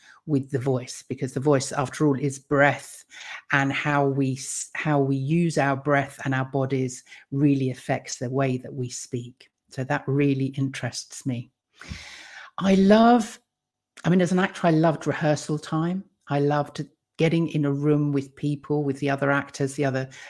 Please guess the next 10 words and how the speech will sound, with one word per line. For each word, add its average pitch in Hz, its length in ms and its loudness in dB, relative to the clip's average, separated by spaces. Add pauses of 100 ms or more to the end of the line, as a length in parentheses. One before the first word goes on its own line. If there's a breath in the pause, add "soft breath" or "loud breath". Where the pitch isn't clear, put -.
members 143 360 2
of 135 100 -4
the 135 60 -6
company, 135 680 0
and 143 160 -4
playing. 156 560 -2 (800 loud breath)
And 151 100 4
actually, 151 260 0
a 143 60 6
lot 151 400 4